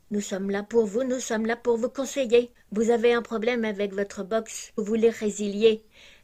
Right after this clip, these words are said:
Donnez-moi votre nom, votre prénom, votre adresse, votre numéro de téléphone. Je vais regarder le dossier. Euh, je vais voir avec le service technique. Dites que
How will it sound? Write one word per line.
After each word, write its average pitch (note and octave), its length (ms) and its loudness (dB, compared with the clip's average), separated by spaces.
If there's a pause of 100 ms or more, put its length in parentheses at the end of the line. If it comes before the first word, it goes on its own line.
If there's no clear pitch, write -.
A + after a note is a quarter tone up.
(200)
Donnez-moi A#3 460 2
votre G3 340 -2
nom, A3 180 0
votre G#3+ 300 -4
prénom, A3 400 -2
votre A3 320 -2
adresse, A3 380 -4
votre A3 180 -6
numéro G#3 320 -2
de G#3 60 -6
téléphone. G3+ 640 -2 (600)
Je F#3+ 100 -12
vais G#3 120 6
regarder G3+ 460 -2
le G3+ 120 2
dossier. G3 520 0 (180)
Euh, F3+ 240 -4
je F#3+ 160 -4
vais G#3 180 2
voir A3 220 0
avec G3+ 240 -4
le G3+ 80 0
service G#3 420 -4
technique. A3 460 -2
Dites D4 340 -2
que D#4 320 6